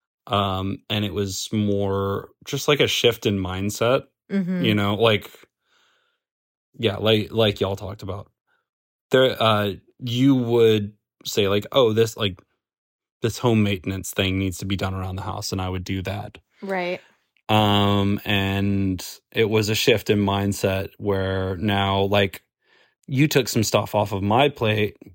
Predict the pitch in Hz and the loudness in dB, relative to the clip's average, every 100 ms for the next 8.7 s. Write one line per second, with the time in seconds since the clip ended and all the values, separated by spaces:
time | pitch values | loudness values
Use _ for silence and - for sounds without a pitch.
0 | _ - 107 104 101 101 104 101 101 101 | _ -4 0 0 0 0 0 0 2 0
1 | 98 101 - 117 127 104 98 92 92 95 | 0 -2 0 2 4 2 0 -4 -8 -8
2 | 101 104 - _ _ _ _ - 101 95 | -8 -10 -14 _ _ _ _ -10 -6 -6
3 | - - - - - 110 98 98 95 104 | -8 -16 -20 -4 2 2 2 -2 -2 0
4 | 101 98 98 95 92 _ _ _ - 107 | 2 2 2 0 -4 _ _ _ 0 2
5 | 107 101 90 - - - 107 104 98 98 | 2 2 0 -4 -6 -2 2 2 2 0
6 | 95 95 - 107 101 98 92 98 98 - | -2 -2 -2 -2 0 0 2 2 2 -2
7 | _ - 120 104 104 110 104 101 113 120 | _ -4 2 2 4 2 2 4 4 2
8 | 110 98 90 - 101 98 95 | 2 0 -2 -2 -2 -2 -4